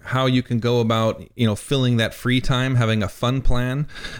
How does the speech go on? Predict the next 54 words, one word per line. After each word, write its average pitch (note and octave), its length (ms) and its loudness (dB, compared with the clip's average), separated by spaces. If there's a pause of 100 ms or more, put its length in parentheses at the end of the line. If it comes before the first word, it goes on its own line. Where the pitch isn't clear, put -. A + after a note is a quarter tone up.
uh, A2+ 160 0
because C#3 320 -2
let's G3+ 160 -2
face E3 300 0
it, F#2+ 100 -4
you're B2+ 80 0
gonna D3+ 160 2
have D3 180 0
a C3 40 0
lot C3+ 180 0
more A#2 140 0
time G#2+ 260 2
on G2+ 80 0
your G2 80 -2
hands F#2+ 260 0
once A2 140 -2
you - 80 -2
push - 240 0
away G2 180 2
from G2+ 200 0
your G2 100 2
desk F2 320 -2
for G2 80 -2
the F2+ 80 2
last C#2 260 -2
time. B1+ 240 -2 (380)
So - 140 0
I've F#3 100 0
done A#3 160 -2
quite G3+ 220 2
a F#3+ 40 0
bit E3+ 140 0
of D3 80 0
research C3+ 400 -2
on A2+ 140 2
that A2 180 -2
topic, G#2 460 -2
and A#2 100 0
I B2 60 2
like B2+ 260 -2
this A#2 220 -2
article A2 420 0
from G#2+ 240 -2
The G2+ 80 0
Balance, A2 760 -2
uh, G2+ 360 0 (140)
How C3 160 0
to A#2+ 40 0
Take B2 200 -2
Steps - 280 -2
Towards A#2+ 280 2
a A2 40 -6
Happy B2 380 2
Retirement. G#2+ 600 0